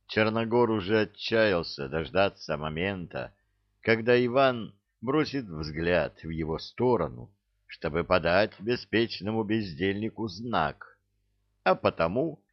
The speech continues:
наплевав на великосветские условности, взялся за дело сам. "Граф,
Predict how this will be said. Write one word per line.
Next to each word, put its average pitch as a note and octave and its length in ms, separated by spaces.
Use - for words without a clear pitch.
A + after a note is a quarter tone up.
наплевав D3+ 600
на F#2 120
великосветские F2 1200
условности, D3+ 1120
взялся A2 600
за B2+ 140
дело G2+ 320
сам. C2+ 460
"Граф, F#2+ 600